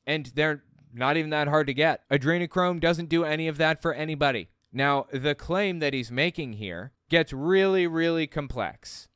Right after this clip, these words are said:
I'll explain it in, you know, I'll give you a short version of it. It's a QAnon claim, and the claim is all false, of course. Police get word that Anthony Weiner is, he's a congressman. He really was a congressman.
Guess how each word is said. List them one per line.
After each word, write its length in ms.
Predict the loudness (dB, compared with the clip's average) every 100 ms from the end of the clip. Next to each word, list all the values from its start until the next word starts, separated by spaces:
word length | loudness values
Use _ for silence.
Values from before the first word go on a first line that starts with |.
| _
I'll 220 | 6 6
explain 540 | 6 0 -6 -2 0 0
it 200 | -2 -2
in, 580 | -4 -4 -4 -6 -8 -12
you 260 | -12 -6 -4
know, 120 | 0
I'll 120 | 2
give 200 | 2 0
you 80 | -2
a 40 | -4
short 360 | -2 -2 -2
version 420 | -2 -4 -4 -8
of 140 | -10 -8
it. 80 | -2
It's 180 | 0 0
a 60 |
QAnon 520 | 0 0 2 0 -2
claim, 400 | -4 -6 -6 -8 -14 _
and 160 | -8 -4
the 80 | -4
claim 460 | -2 -2 0 -2 -4
is 520 | -4 -2 -4 -8 -14 -18 _
all 240 | 2 4 4
false, 460 | 4 2 2 -6
of 100 | -14
course. 400 | -10 -10 -10 -14 -20 _ _ _
Police 760 | -2 0 2 -2 -4 -6 -10 -14 _ _ -12
get 280 | 0 2 2
word 640 | -2 0 2 2 0 -2 -8
that 360 | -4 -2 -2 -2
Anthony 540 | -2 -2 -2 -4 -4 -4
Weiner 760 | -4 -2 -2 0 0 -2 -4 -4
is, 680 | 0 0 0 -2 -8 -12 -16 -14
he's 480 | -10 -4 -2 0
a 180 | 0 -2
congressman. 760 | -2 -2 -2 -4 -10 -10 -10 -4
He 140 | -2
really 380 | 2 2 2 2
was 260 | 2 0 -2
a 60 |
congressman. 760 | -8 -8 -8 -10 -12 -16 -18